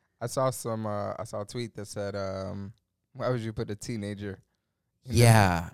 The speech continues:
Speaker 2: that, that's what I'm
Speaker 1: as
Speaker 2: talking about.
Speaker 1: the
Speaker 2: The coach doesn't know.
Speaker 1: That's motherfucker to
Speaker 2: He
Speaker 1: take
Speaker 2: doesn't
Speaker 1: it.
Speaker 2: know soccer, bro. I
Speaker 1: So
Speaker 2: mean, granted, I, I love Saka and I love Greenwood, and I, but if you gave me, like,
Speaker 1: Who's taking that shot?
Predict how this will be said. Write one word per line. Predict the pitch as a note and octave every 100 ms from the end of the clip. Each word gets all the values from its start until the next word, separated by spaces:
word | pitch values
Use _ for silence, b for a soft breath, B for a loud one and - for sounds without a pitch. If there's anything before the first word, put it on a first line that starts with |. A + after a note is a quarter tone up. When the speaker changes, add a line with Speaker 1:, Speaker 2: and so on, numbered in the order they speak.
| _ -
Speaker 2:
that, | C3 C#3+
that's | D3 D#3
what |
I'm | C#3
Speaker 1:
as | -
Speaker 2:
talking | A2+
about. | A2
Speaker 1:
the | A2
Speaker 2:
The | B2
coach | - C#3
doesn't | - B2 A#2+ G#2+
know. | A2+ B2 -
Speaker 1:
That's | A#2 A#2
motherfucker | A#2+ A#2 A#2 A2+
to |
Speaker 2:
He | A#2+
Speaker 1:
take | A#2+
Speaker 2:
doesn't | A#2+ G#2+
Speaker 1:
it. | G#2+
Speaker 2:
know | G#2+
soccer, | - F2+ G2 D2+
bro. | C2+ A1+ - _ _ _ _ _ -
I | C#3+
Speaker 1:
So |
Speaker 2:
mean, | D3 B2
granted, | D3 D3+ B2+ F#2+
I, | B2 B2 -
I |
love | B2 C3+ A#2+
Saka | G2 F#2+ E2 C#2
and | F#2+
I | G#2
love | A2 A#2 G#2
Greenwood, | G#2 G2 E2+ E2+
and | G2 F2 -
I, | A2
but | G2+ A2 G2+ - _ _ _ _ _ _ _ -
if | A#2 C#3
you | A#2+
gave | B2+ B2 A2+
me, | A2 G#2 F#2+
like, | E2+ D2 - - _ _ _ _ _ A#2
Speaker 1:
Who's | G#2+
taking | G2+ G2 F#2+
that | F2 -
shot? | G#2 F#2+